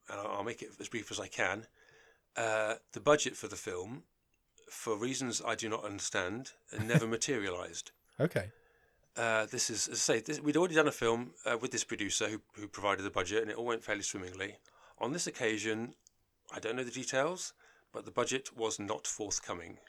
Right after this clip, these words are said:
Speaker 2: Right.
Speaker 1: into our company account prior to the shoot in order to pay for the crew, f-, everything.
Speaker 2: Yeah.
Speaker 1: We'd literally built sets, bought costumes, props, booked locations,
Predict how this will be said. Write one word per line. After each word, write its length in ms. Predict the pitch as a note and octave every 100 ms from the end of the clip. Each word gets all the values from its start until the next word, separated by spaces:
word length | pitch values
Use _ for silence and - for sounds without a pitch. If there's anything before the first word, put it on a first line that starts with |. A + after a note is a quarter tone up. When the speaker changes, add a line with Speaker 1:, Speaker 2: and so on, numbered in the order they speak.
| _ _ _ -
Speaker 2:
Right. 140 | G2
Speaker 1:
into 240 | - - G2+
our 120 | G2
company 320 | - G2 G2
account 460 | G#2 G2+ F2 - - _
prior 260 | - F#2+ F#2
to 140 | -
the 80 | F#2+
shoot 360 | - G#2 G2+ -
in 80 | G#2
order 160 | F#2
to 120 | F#2+ -
pay 240 | A2 F#2+
for 160 | D#2+ F#2+
the 80 | -
crew, 200 | G#2 G2
f-, 100 | - - -
everything. 380 | A2+ A2+ - E2 -
Speaker 2:
Yeah. 120 | A#2+ G2+ - -
Speaker 1:
We'd 180 | A2+
literally 240 | A2+ A#2+ F#2+
built 200 | A2 A2+
sets, 260 | A2+ G#2+ -
bought 280 | G#2+ G#2
costumes, 400 | - G2+ - G2
props, 540 | - G#2+ - - - - _ _
booked 220 | - - G#2+
locations, 760 | F#2+ G#2 - G2 G2 F#2 -